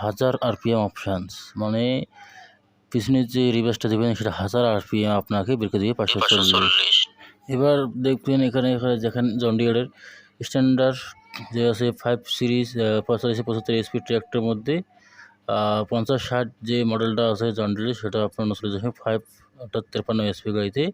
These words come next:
বের করে দেবে ছেচল্লিশ দশমিক সাত পিটিও স্পিড। তো তেপ্পান্ন ত্রিশ এইটা পিটিও স্পিড আপনারা একশো উনিশ দশমিক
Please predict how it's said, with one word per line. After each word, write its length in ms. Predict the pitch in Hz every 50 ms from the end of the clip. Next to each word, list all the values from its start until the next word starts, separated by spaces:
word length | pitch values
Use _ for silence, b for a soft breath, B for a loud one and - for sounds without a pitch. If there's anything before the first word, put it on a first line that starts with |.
| - b b b b b b b b _ _ _ 117
বের 140 | 110 117 110 101
করে 120 | 117 110
দেবে 200 | 101 107 110 131 147
ছেচল্লিশ 360 | 143 - 113 - - 107 104 104
দশমিক 180 | 101 127 131 - -
সাত 120 | 113 110 - _
পিটিও 220 | 117 101 107 104 101 95 -
স্পিড। 280 | - - 117 104 - - - - _ _ _ b b b b b b b b b b b b _ _ -
তো 80 | 113 110 110 107 -
তেপ্পান্ন 420 | - 120 117 - 131 127 123 123 131 127 120 -
ত্রিশ 280 | - 123 127 131 123 - - - - - - 120
এইটা 180 | 120 - 123 123 -
পিটিও 260 | - 123 110 123 123 123 117 120
স্পিড 180 | - - 117 120 117
আপনারা 280 | 107 120 117 117 120 117 117 104 87 - - - - - 117 120
একশো 200 | 110 - - 131 120
উনিশ 180 | 117 113 107 -
দশমিক 300 | 123 113 117 117 117 107